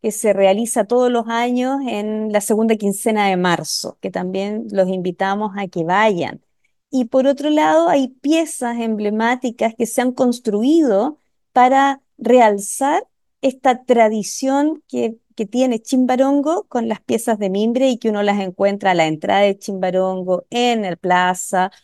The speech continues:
o camino al embalse Convento Viejo. Entonces, la verdad, más, no, no me queda más que decirle a los, a los,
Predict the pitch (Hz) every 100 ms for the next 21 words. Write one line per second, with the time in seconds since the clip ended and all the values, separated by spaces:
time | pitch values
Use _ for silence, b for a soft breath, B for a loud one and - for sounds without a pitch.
0 | _ 247 240 220 214 214 208 202 196 -
1 | 196 185 185 185 - 202 170 165 165 160
2 | 147 143 107 - 151 _ _ B B -
3 | 226 285 277 294 285 262 _ _ - 247
4 | 240 247 262 - - - 302 285 294 277
5 | - _ _ _ _ - - 247 269 262
6 | 269 277 277 302 269 302 262 226 262 311
7 | 285 277 262 - 233 226 220 214 202 196
8 | 202